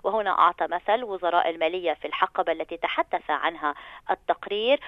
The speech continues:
وهم يجب الادعاء عليهم، وكذلك حاكم المصرف المركزي، مفوض الحكومة لدى المصرف المركزي، وأعضاء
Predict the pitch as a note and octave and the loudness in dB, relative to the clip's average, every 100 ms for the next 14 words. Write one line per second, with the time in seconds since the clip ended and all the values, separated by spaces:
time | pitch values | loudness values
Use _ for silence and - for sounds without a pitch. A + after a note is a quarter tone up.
0 | - - G3 F#3 G3+ C4 A#3+ - - C#3+ | -12 -8 -6 -4 -2 0 -2 -6 -8 -8
1 | D#3 D3 E3 - C#3+ F3 F#3+ B3 B3+ A3+ | -6 0 0 0 -2 -2 -2 -2 -2 -2
2 | G3 F#3 F3+ E3+ E3+ - F#3+ - E3 E3 | -2 -2 -4 -4 -6 2 0 0 -8 -8
3 | D#3+ F3 - - - C#3+ D3 E3 D#3 G#3+ | -8 -12 -12 -16 -8 -6 -4 -6 -6 -6
4 | A3+ F#3 E3+ D#3 D3+ D3+ F#3+ - B3 A3 | -6 -6 -2 -2 -2 -4 -10 -6 -4 -2
5 | G3 F3 E3 D#3+ E3+ - - D3 D#3 - | 0 0 0 -2 -6 -10 -14 -8 -8 -4
6 | F#3+ G3 G3+ - - - F#3+ F#3+ E3+ F3 | -4 -4 -6 -10 -20 -6 4 6 6 4
7 | F3 F3+ | 4 4